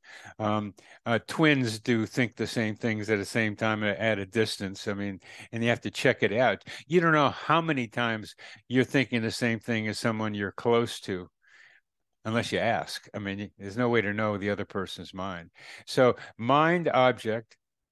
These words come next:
mind, mind, telepathy example, and then object, object.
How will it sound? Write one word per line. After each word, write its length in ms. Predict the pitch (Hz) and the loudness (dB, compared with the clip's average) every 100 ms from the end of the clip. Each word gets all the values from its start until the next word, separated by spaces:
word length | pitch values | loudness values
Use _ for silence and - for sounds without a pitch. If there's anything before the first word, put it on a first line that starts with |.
| - | -12
mind, 460 | 101 127 143 143 117 | 0 2 4 2 0
mind, 400 | 110 110 110 110 | 0 0 -2 -4
telepathy 440 | 107 110 - 113 | 0 0 0 -4
example, 640 | 107 - 107 98 90 104 - - - - - | -4 -4 -2 -2 -4 -8 -8 -18 -20 -12 -4
and 120 | 127 | 2
then 240 | 127 123 117 _ | 4 2 0 _
object, 600 | 123 135 143 135 123 107 - | 2 2 2 2 2 0 -8
object. 720 | 139 190 147 98 82 - - | -2 -2 0 -2 -4 -6 -20